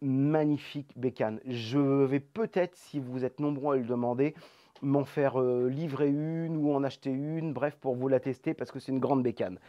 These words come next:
Bref, je vais essayer de pas trop m'étaler. Qu'est-ce qu'ils ont fait, Audiant ? Ils ont renouvelé ce partenariat avec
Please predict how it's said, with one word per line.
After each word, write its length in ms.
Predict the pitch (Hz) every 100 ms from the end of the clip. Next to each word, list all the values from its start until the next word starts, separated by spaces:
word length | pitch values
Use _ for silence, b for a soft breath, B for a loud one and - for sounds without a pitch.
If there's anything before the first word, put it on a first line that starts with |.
| B B B B
Bref, 300 | 147 180 -
je 80 | 110
vais 80 | 135
essayer 240 | - 156
de 80 | 151
pas 140 | 160
trop 260 | - 165 160
m'étaler. 640 | 139 143 135 143 139 175 B B B B B B B -
Qu'est-ce 180 | 220
qu'ils 220 | - 196 180
ont 120 | 170
fait, 200 | 170 185
Audiant ? 400 | 165 135 151 175 -
Ils 180 | 160 135
ont 80 | 139
renouvelé 540 | 170 208 196 165 180
ce 120 | -
partenariat 760 | 151 156 - 156 151 135 139 135
avec 380 | 131 131 120